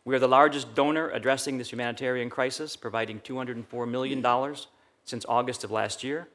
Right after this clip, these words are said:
and we are grateful for Congress's funding and continuing support.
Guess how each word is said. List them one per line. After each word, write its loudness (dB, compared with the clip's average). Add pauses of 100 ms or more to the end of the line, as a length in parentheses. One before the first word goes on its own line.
(520)
and -6
we 2
are 2
grateful 0
for -10
Congress's -8
funding -4 (480)
and -12
continuing -4
support. -10